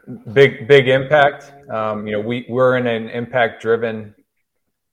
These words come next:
industry where I don't think people get into this industry unless they have that kind of impact driving them forward. How do you help leaders kind of stay focused?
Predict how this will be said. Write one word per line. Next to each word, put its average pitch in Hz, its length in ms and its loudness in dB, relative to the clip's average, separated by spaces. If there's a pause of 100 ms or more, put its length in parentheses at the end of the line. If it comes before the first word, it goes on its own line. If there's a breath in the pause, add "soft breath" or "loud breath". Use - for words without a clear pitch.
(200)
industry 135 760 -8
where 110 160 -2
I 107 60 2
don't 117 200 -2
think 117 180 -8
people 113 280 -4
get 110 240 -2
into 110 300 -8
this 117 200 -12
industry 123 400 -12
unless 101 340 -8
they 98 160 -8
have 101 340 -4
that 104 320 -2 (680)
kind 104 180 -10
of - 60 -14
impact 107 460 -6
driving 101 340 -4
them 92 160 -12
forward. 110 560 -6 (960)
How 160 160 2
do 185 80 -2
you 165 180 -8
help 156 260 0
leaders 131 760 -6 (360)
kind 127 220 -8
of 101 100 -14
stay 117 720 -2
focused? 110 600 -6